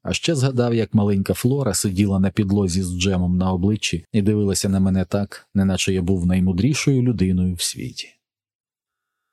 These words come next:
«Хтось утік, а? Я теж тікав, коли був парубійком.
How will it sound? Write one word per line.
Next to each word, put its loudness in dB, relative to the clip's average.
«Хтось -4
утік, -2
а? 0
Я -2
теж -2
тікав, -2
коли 2
був 0
парубійком. -2